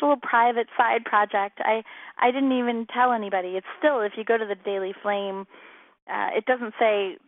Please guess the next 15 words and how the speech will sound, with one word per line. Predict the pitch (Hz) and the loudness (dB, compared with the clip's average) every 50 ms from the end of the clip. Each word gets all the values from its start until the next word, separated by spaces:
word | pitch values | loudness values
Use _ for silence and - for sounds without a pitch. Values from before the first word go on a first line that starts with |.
| - - - | -16 -12 -6
who | - 220 190 | -6 -2 0
writes | 196 185 196 196 _ - | 0 0 0 -2 _ -6
it. | - - - - _ - | -8 -8 -8 -12 _ -8
So | - - | -6 -6
it | |
was | - - - - | -6 -6 -6 -2
kind | 262 254 254 240 | -2 0 0 0
of | 233 226 | -2 -2
like | 202 202 - | -4 -2 -2
my | 208 202 208 190 - - | -2 -4 -4 -4 -8 -10
secret | 247 226 - - 208 208 - | -12 -10 -6 -6 -6 -6 -4
in | - 220 226 226 | -6 -6 -4 -4
the | 220 | -6
closet | - 196 202 190 190 190 - - 190 185 185 - - - - - - _ _ _ _ | -4 -2 0 0 0 0 0 -2 -2 -2 -2 -6 -12 -20 -20 -20 -20 _ _ _ _
spiritual | - 214 208 196 - 208 | -6 -6 -6 -4 -4 -6